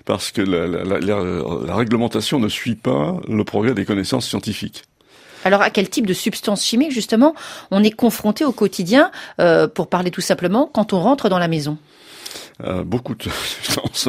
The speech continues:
Speaker 1: beaucoup. Vous savez, le nombre de substances mises sur le marché en Europe,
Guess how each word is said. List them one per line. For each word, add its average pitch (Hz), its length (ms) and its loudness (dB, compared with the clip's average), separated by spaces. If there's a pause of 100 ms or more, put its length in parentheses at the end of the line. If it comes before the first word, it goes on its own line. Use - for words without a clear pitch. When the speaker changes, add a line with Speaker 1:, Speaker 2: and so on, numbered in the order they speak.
Speaker 1:
beaucoup. - 220 -2 (280)
Vous 107 60 -2
savez, 147 220 4
le 127 100 6
nombre 143 200 4
de 120 60 2
substances 123 500 -2
mises 120 180 2
sur 107 160 0
le 104 100 4
marché 107 320 0
en 101 100 2
Europe, 131 500 0